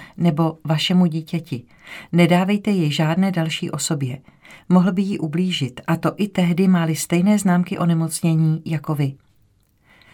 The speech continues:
Pokud se u vás nebo vašeho dítěte vyskytne kterýkoliv z nežádoucích účinků, sdělte to svému lékaři,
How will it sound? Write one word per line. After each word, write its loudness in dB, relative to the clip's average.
Pokud -2
se 0
u -2
vás 0
nebo 4
vašeho 0
dítěte -4
vyskytne 0
kterýkoliv -2
z -6
nežádoucích -2
účinků, -2
sdělte 0
to -2
svému 2
lékaři, 0